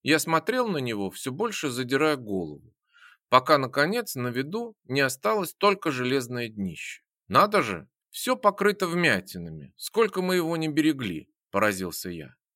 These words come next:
"Хотя чего уж, у всех летучих кораблей днища точно такие же. Далеко не всегда получается опускать их на ровную поверхность". Странник поднимался всё выше и выше, пока, наконец, по утверждению Аднера,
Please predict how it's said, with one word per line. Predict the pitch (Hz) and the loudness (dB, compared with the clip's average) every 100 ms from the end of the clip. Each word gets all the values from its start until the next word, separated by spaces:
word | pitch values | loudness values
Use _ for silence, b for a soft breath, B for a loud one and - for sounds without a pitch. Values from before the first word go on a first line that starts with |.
| _ | _
"Хотя | - 127 120 127 | -2 0 2 0
чего | - 120 170 262 | 0 -2 0 -2
уж, | 104 - - _ _ | -2 -6 -16 _ _
у | 143 | -4
всех | - 269 226 - | -2 -2 -2 0
летучих | 151 165 135 120 - | -2 0 -4 -6 -6
кораблей | 123 120 123 208 247 202 _ _ | 0 2 2 -4 -6 -8 _ _
днища | 107 196 233 - 98 | -2 -2 -2 -4 -2
точно | 202 202 190 180 | 0 2 0 -2
такие | 196 196 - 82 76 | -2 -4 -6 -10 -10
же. | 131 - _ _ | -16 -20 _ _
Далеко | 98 135 180 190 214 | -2 2 2 0 -2
не | 202 | -2
всегда | 196 233 220 214 151 | -2 -6 0 2 2
получается | - 120 123 240 233 160 - - | 2 -4 -2 -2 -2 -4 -8 -8
опускать | - 117 143 - 247 233 117 | -6 -6 -6 0 0 0 -2
их | 95 - | -6 -2
на | 170 | 2
ровную | 220 151 101 101 | 4 2 0 -4
поверхность". | 95 147 139 90 - 67 - _ _ _ _ | 2 2 2 -2 -8 -20 -20 _ _ _ _
Странник | - 190 240 233 196 190 | -4 2 4 2 -4 -6
поднимался | 135 143 147 127 117 120 | -6 -2 -2 -2 -4 -8
всё | - 123 | -6 -4
выше | 131 240 214 185 | -4 -4 -4 -6
и | - 135 | -2 0
выше, | 151 127 98 - - 71 _ _ - | 0 0 -2 -6 -12 -16 _ _ -2
пока, | 117 - | 0 0
наконец, | 135 131 143 160 233 214 - _ _ | -2 -2 -2 -2 -4 -10 -16 _ _
по | - 156 | -2 -2
утверждению | 143 160 139 135 131 113 104 - | 0 -4 -2 -4 -4 -4 -8 0
Аднера, | 190 202 135 101 78 | 0 0 -2 -4 -6